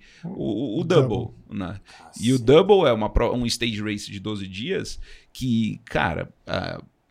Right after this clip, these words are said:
Speaker 1: no mundo você só consegue simular isso se você for profissional e for pra uma grande volta
Speaker 2: De
Speaker 1: uma
Speaker 2: vinte e um dias.
Speaker 1: grande volta de vinte e um dias, porque as voltas dos amadores, dos profissionais que não atingiram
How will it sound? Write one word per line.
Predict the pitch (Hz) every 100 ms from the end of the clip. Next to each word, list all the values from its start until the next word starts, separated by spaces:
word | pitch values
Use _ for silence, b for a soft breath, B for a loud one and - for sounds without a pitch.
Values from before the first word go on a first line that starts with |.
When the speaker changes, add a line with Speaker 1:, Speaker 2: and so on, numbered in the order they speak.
| _ _ -
Speaker 1:
no | 135 143
mundo | 143 143 120 104 101
você | -
só | -
consegue | 123 131 - - 170 170 -
simular | - - - 156 135 107 117 110
isso | 127 190 -
se |
você | -
for | 123 127
profissional | - 127 - 123 110 127 196 233 B B
e | 147 139
for | - - 131 147
pra | -
uma | 165 160
grande | 156 160
volta | 156 131 123 143 - 175 240 _ _ _
Speaker 2:
De | - 139 123
Speaker 1:
uma | 135 139
Speaker 2:
vinte | 135
e |
um |
dias. | 120
Speaker 1:
grande | 127 143 214 190
volta | 190 127 190 214
de |
vinte | 196 208 208
e |
um | 220
dias, | 151 127 -
porque | 123 - 113 B B B
as | 110 101
voltas | 95 127 196 - 143
dos | 113 113 110
amadores, | 110 104 107 107 95 90 - -
dos | 123 107
profissionais | - - - 110 101 92 90 87 -
que | - 110 95
não | 110
atingiram | 104 - 104 104 160